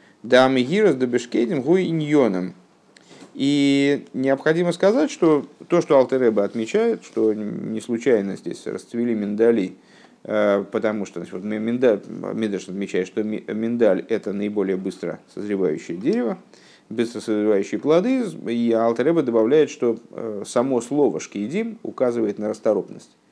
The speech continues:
Э, для того, чтобы показать, что это Э, с-, идея этого дерева, идея с этого растения, ш-, шебешким у иньона. «Векейдуа шишмой шельдовар мой ральньон». И с-, как известно, э, что в еврейском языке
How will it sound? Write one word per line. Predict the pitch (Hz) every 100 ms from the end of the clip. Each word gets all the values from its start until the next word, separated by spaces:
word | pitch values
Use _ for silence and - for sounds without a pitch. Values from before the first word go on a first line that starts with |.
| _ _ - - _ -
Э, | - 104 107
для | 101 120
того, | 120 151 165
чтобы | 147 127
показать, | 139 151 175 269
что | - 143
это | 135 196 220 220 214 - - - - -
Э, | 113 120 123 120 120
с-, | 120 - - 143
идея | 95 156 131 196 240 139 127 135
этого | 120 120 120
дерева, | 113 165 196 123 110
идея | 107 139 165 151
с | 117 -
этого | 107 110
растения, | 117 120 123 101 78 -
ш-, | - 127
шебешким | - 113 110 139 160
у | 131
иньона. | 131 127 117 101 95 - - - -
«Векейдуа | 123 135 156 147 214 262
шишмой | - 151 175 202
шельдовар | 196 170 214 175
мой | 165 175
ральньон». | 160 156 147 127 107 107
И | 107 107
с-, | 104
как | 117 113
известно, | 120 185 202 196 180 - -
э, | - - -
что | - 107
в |
еврейском | 107 101 104 104
языке | 107 113 - 208